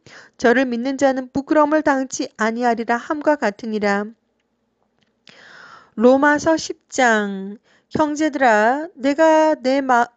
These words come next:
내가, 형제들아, 내 마음에 원하는 바와 하나님께서 구하는 바는 이스라엘을 위함이니 곧 저희로 구원을 얻게 함이라.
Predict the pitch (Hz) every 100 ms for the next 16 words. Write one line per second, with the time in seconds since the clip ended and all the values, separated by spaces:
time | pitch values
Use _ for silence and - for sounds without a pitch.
0 | _ _ - 233 254 285 285 285 302 _
1 | _ _ _ - 311 302 311 277 240 202
2 | 226 277 214 277 285 214 226 269 254 208
3 | 220 269 302 311 285 262 220 185 196 254
4 | 320 - 330 302 302 302 - 302 302 -
5 | 240 226 233 220 208 208 214 214 202 208
6 | _ _ _ - 254 - 302 285 277 262
7 | 220 220 226 220 214 202 208 262 320 _
8 | _ _ - 262 - 262 254 262 - 247
9 | 247 262 311 - 233 - 254 247 226 214
10 | 208 202 208